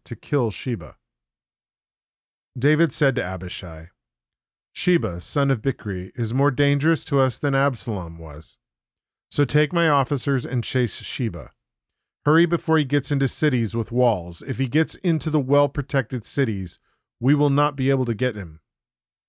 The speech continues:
So Joab took the Kerethites and Pelethites and the other soldiers with him, and left Jerusalem to chase after Sheba, son of Bichri. Joab kills Amasa.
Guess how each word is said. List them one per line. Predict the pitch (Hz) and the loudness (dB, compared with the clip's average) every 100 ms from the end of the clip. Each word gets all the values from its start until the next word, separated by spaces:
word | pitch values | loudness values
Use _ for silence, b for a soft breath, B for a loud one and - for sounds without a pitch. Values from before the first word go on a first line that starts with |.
| _ _ _ _ _ _ | _ _ _ _ _ _
So | - 139 | -2 0
Joab | 117 139 123 92 107 - | 2 4 2 0 -8 -4
took | 131 - | -6 -4
the | 143 - _ _ | -8 -8 _ _
Kerethites | - 135 90 - 87 104 - - - _ _ _ 147 | -2 0 -2 -6 -12 -12 -16 -20 -20 _ _ _ -8
and | 123 | -4
Pelethites | - 135 98 - 78 73 - - _ _ _ _ | 2 2 0 -6 -12 -14 -18 -20 _ _ _ _
and | 156 151 | -2 2
the | 143 | 4
other | 139 156 | 2 0
soldiers | - 131 123 127 113 | 0 0 2 0 -2
with | 107 90 | -4 -4
him, | 85 82 - _ _ _ 143 | -8 -14 -18 _ _ _ 0
and | 135 | 2
left | 139 139 | 2 0
Jerusalem | 160 156 135 - 131 131 | 0 2 2 2 -2 0
to | 135 | -4
chase | - 131 120 127 | -2 0 0 0
after | 113 - 123 | -2 -2 -6
Sheba, | - 131 92 90 90 _ _ | -2 -2 -2 -6 -10 _ _
son | - 117 95 | -10 -6 -6
of | 85 | -6
Bichri. | 104 95 - 71 71 _ _ _ _ _ _ _ _ _ _ _ _ _ _ 117 | -8 -10 -12 -18 -20 _ _ _ _ _ _ _ _ _ _ _ _ _ _ -4
Joab | 104 120 110 98 98 | 0 2 2 -2 -6
kills | - 113 90 87 | -2 0 0 -4
Amasa. | 101 92 87 - - | -6 -6 -10 -14 -20